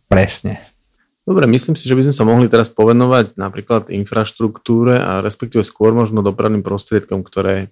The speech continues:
Speaker 2: na našich cestách, e, využijeme a použijeme.
Speaker 1: Infraštruktúra v rámci Arménska, cestná aj železničná sieť je vybudovaná, ale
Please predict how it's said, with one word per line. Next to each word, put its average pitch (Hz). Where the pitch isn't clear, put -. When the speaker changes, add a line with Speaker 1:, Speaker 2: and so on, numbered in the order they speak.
Speaker 2:
na 98
našich 101
cestách, 101
e, -
využijeme 107
a 104
použijeme. 95
Speaker 1:
Infraštruktúra 151
v 120
rámci 123
Arménska, 117
cestná 135
aj 107
železničná 113
sieť 104
je 101
vybudovaná, 113
ale 107